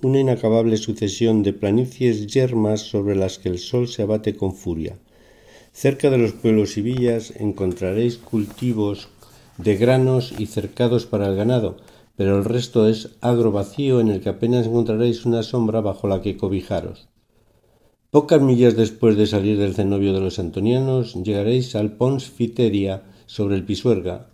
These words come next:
al lado del cual hay un monasterio de la Orden de San Juan de Jerusalén. Pasad de largo sin llamar la atención y dirigíos hacia Boadilla del Camino y después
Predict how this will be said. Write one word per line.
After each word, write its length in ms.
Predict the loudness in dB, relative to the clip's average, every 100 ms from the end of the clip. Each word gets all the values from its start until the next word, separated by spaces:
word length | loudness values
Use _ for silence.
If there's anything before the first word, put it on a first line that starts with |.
| -4
al 160 | 0
lado 200 | 0 0
del 200 | -2 -4
cual 320 | -2 -2 -2 -4
hay 140 | -2
un 100 | 0
monasterio 600 | 2 0 0 -2 0 2
de 100 | 2
la 120 | 0 -2
Orden 260 | 0 0
de 100 | 0
San 200 | -4 -6
Juan 260 | -2 0 0
de 80 | 0
Jerusalén. 640 | -4 -8 -6 -4 -4 -6 -14 _ _ _ _ _ _ _
Pasad 300 | -8 -2 -2
de 160 | 2 2
largo 320 | 2 0 -4
sin 200 | -4 -2
llamar 260 | 0 0
la 80 | 0
atención 600 | -2 -4 -4 -2 0 -2
y 100 | -4
dirigíos 600 | -4 -4 -4 -4 -4 -4
hacia 280 | -6 -4 -4
Boadilla 440 | -2 -2 -2 0 -2
del 140 | -2
Camino 580 | -4 0 0 0 -4 -12 -12
y 100 | -8
después 600 | -8 -4 2 2 2